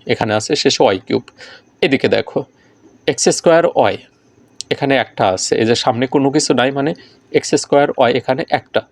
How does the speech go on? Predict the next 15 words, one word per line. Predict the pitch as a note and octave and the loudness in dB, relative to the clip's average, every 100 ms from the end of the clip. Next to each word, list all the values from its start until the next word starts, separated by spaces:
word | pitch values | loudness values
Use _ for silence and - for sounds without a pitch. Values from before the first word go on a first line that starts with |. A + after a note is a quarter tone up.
| _ _ _ _ _ _ _ _ - | _ _ _ _ _ _ _ _ -2
আর | C#3 | -2
এখানে | C#3+ C3+ B2+ | 0 -2 0
আছে | - D3+ | 0 -2
টু | - F#3 | 4 4
এক্স | A#2 - - | 4 0 -4
স্কয়ার | - G#2 - | 0 0 -2
ওয়াই। | - _ | -8 _
তাহলে | E3 D#3 | 2 2
এটার | C#3+ - | 2 0
সাথে | A#2 B2+ | 0 0
এটা | A2+ C#3+ | 0 0
যোগ | - | 0
করা | B2+ G2+ | 0 2
যায়, | A#2 B2 | 0 0
কেন | A#2+ | 0